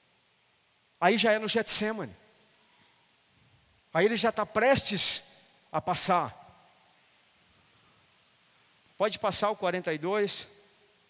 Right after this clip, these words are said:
Dizendo, "Pai, se queres, afasta de mim esse cálice. Contudo, não se faça a minha vontade, mas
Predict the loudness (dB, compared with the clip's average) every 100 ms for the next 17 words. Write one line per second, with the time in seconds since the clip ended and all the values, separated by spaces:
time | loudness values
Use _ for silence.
0 | _ _ _ _ _ _ _ _ _ _
1 | _ _ _ _ _ _ _ _ _ _
2 | _ _ _ _ _ _ _ _ -4 0
3 | 2 2 -2 -6 -16 -20 -20 -14 -4 -2
4 | -2 -6 -18 _ _ -6 -2 -2 -2 -2
5 | -2 -4 -6 -6 -10 _ _ -16 -8 -4
6 | -4 -4 -6 -6 -4 -4 -4 -6 -6 -4
7 | -6 -6 -12 -10 -10 -10 -14 -20 _ _
8 | _ _ -8 -6 -4 -6 -4 -4 -2 -4
9 | -6 -10 _ _ _ -10 -10 -8 -10 -10
10 | -14 -10 -8 -8 -8 -14 -18 _ -18 -12
11 | -10 -8 -8 -10